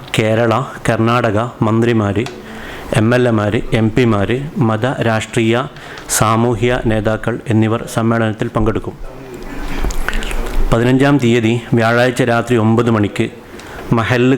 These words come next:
ഖാളി, ഇന്ത്യൻ ഗ്രാൻഡ് മുഫ്തി കാന്തപുരം എ പി അബൂബക്കർ മുസ്ലിയാർ ഉറൂസ് ഉദ്ഘാടനം ചെയ്യും. തുടർന്ന് ജമാഅത്ത് ഖത്തീബ് അബ്ദുല്ലാഹി സഅദി ദേളി പ്രഭാഷണം നടത്തും.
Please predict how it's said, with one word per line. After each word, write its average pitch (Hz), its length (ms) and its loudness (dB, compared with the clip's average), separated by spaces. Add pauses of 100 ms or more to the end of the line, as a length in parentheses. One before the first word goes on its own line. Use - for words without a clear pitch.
ഖാളി, 113 340 2 (960)
ഇന്ത്യൻ 117 340 4
ഗ്രാൻഡ് 117 340 2
മുഫ്തി 113 280 0 (160)
കാന്തപുരം 120 480 2 (100)
എ - 100 2
പി 120 80 2 (120)
അബൂബക്കർ 113 480 2
മുസ്ലിയാർ 110 440 0 (460)
ഉറൂസ് 123 340 2
ഉദ്ഘാടനം 117 520 2
ചെയ്യും. 98 240 0 (460)
തുടർന്ന് 113 400 2 (640)
ജമാഅത്ത് 131 540 2
ഖത്തീബ് 123 420 0 (120)
അബ്ദുല്ലാഹി 131 520 2 (120)
സഅദി 110 360 0 (180)
ദേളി 117 300 2 (140)
പ്രഭാഷണം 113 540 0
നടത്തും. 104 300 -4